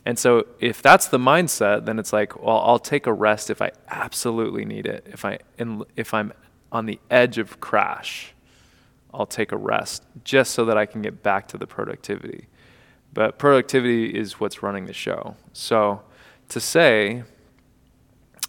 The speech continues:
"No, don't be <laughs> productive, just sit there, <laughs> do something you delight in, hear the promise of God, and do that," it takes the sh-, it takes the focus off of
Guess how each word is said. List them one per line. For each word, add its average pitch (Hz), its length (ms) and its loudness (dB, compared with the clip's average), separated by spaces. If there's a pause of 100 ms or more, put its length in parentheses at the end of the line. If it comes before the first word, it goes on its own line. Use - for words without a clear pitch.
"No, 120 340 2
don't 117 300 -2
be 120 120 -2
<laughs> - 100 -8
productive, 110 720 -6 (460)
just - 220 -10
sit - 440 -6
there, 101 360 -2 (240)
<laughs> 135 80 -4 (640)
do 127 160 -2
something 117 340 -4
you 107 120 -4
delight 107 460 2
in, 98 340 -6 (440)
hear 127 440 -2
the 104 100 -6
promise 110 440 -4
of 101 120 -12
God, 98 460 -2 (960)
and 101 440 -6
do 120 200 -6
that," 107 460 2 (120)
it - 380 -6
takes - 320 -2
the 117 160 -2
sh-, - 240 -8
it - 160 -8
takes 208 220 2
the 165 100 2
focus 117 440 0
off - 280 0
of 104 60 -16